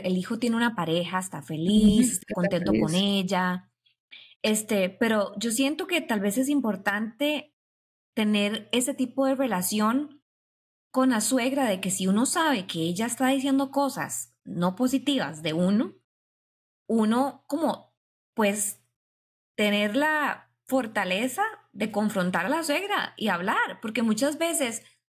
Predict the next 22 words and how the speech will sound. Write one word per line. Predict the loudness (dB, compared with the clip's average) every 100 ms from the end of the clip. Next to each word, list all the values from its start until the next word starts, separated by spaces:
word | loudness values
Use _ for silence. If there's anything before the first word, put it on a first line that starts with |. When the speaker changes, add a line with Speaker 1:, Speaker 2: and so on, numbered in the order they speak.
| -4
Speaker 1:
esto | -2 0 -2 0
pasa | 2 2 0 -4 -8 -18 _ -4
porque | -4 -2 -2 -2 -4 -4
se | -2
escucha | -2 -2 -2 0 2
de | 2
lado, | 2 2 2 2 0
que | -4
uno | -4 -4
escucha | -2 2 6
al | 6
Speaker 2:
Ujú. | 6
Speaker 1:
esposo | 4 2 2
diciendo | 2 4 2 2 0 -2 -4 -20 _ -10
que | -4
fulanita | 0 0 0 0 0 0
le | 0
contó, | 0 0 0 0 2 4 2 -2 -16 _ _ _ _ -2
que | -2 0
tal | 0 0
vez | 0 2 0 -2 -8 _ _ _ _ -6
el, | 0 2 2 0 -4 -12